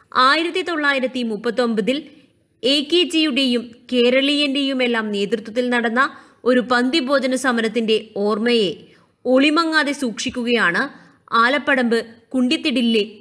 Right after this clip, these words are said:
കുടുമയിൽ കാർത്യായനിയമ്മ. ഇന്നിപ്പോൾ കാർത്യായനിയമ്മയ്ക്ക് തൊണ്ണൂറ്റിമൂന്ന് വയസ്സുണ്ട്. കുട്ടിയായിരുന്ന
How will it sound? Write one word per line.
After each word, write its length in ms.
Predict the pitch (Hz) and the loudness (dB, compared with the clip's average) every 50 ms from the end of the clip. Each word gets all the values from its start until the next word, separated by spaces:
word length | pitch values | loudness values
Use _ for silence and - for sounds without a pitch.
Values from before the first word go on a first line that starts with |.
| - - - | -12 -6 -2
കുടുമയിൽ 480 | 240 208 254 247 247 262 247 240 233 233 - - - - | 0 2 2 2 2 2 2 0 -2 -4 -6 -10 -6 -2
കാർത്യായനിയമ്മ. 800 | 214 202 208 208 - 285 285 277 254 220 180 165 156 156 175 226 240 - - - _ _ _ _ _ - 269 262 | 0 0 0 0 -2 -4 -2 -2 0 -2 -2 -4 -6 -4 -4 -4 -6 -6 -12 -20 _ _ _ _ _ 0 2 2
ഇന്നിപ്പോൾ 380 | 277 302 339 - - 311 302 294 294 - - | 4 2 2 0 -2 -4 -4 -6 -6 -4 0
കാർത്യായനിയമ്മയ്ക്ക് 920 | 240 226 226 214 214 269 269 277 277 277 277 262 247 240 233 196 226 180 - - - - _ _ _ _ - | 0 2 0 0 0 0 0 0 0 0 0 -2 0 -2 -2 -2 -2 -6 -6 -8 -14 -20 _ _ _ _ -2
തൊണ്ണൂറ്റിമൂന്ന് 760 | 247 247 233 240 262 294 302 262 311 294 285 285 269 240 220 185 | 0 0 2 2 2 0 0 0 0 -2 0 0 0 0 0 -2
വയസ്സുണ്ട്. 480 | 175 151 170 170 - 175 160 165 220 247 - - - - _ _ _ _ _ _ _ _ _ _ _ _ _ _ _ - - | -2 -2 -4 -4 -6 -6 -4 -4 -4 -4 -6 -8 -18 -20 _ _ _ _ _ _ _ _ _ _ _ _ _ _ _ -2 -2
കുട്ടിയായിരുന്ന 720 | 262 220 262 311 311 320 302 294 285 269 277 269 269 | 0 0 2 2 2 2 2 2 2 0 0 0 0